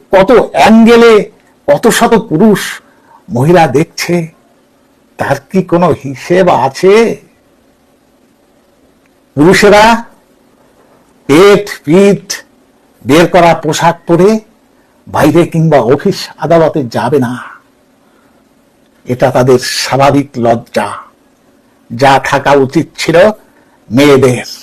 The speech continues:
অথচ মেয়েরা কিভাবে গলাটা আরেকটু বড় করে কাঁধ এবং বুকের উপরি অংশ বের করা যাবে, কিভাবে জামার হাতার উপরি অংশ কেটে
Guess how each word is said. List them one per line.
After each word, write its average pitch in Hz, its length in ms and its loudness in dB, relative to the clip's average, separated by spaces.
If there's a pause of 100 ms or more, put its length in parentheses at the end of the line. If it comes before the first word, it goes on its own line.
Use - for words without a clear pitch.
(800)
অথচ 190 300 -2
মেয়েরা 208 560 4 (440)
কিভাবে 196 440 4
গলাটা 214 680 2
আরেকটু 202 380 0
বড় 135 400 2
করে 220 240 2
কাঁধ 180 520 0 (340)
এবং 151 360 2
বুকের 165 500 2
উপরি 202 360 0
অংশ 202 320 0 (560)
বের 185 360 2
করা 196 200 4
যাবে, 180 480 2 (760)
কিভাবে 156 440 0 (600)
জামার 147 360 0
হাতার 151 420 2
উপরি 170 320 2
অংশ 165 280 0
কেটে 185 640 2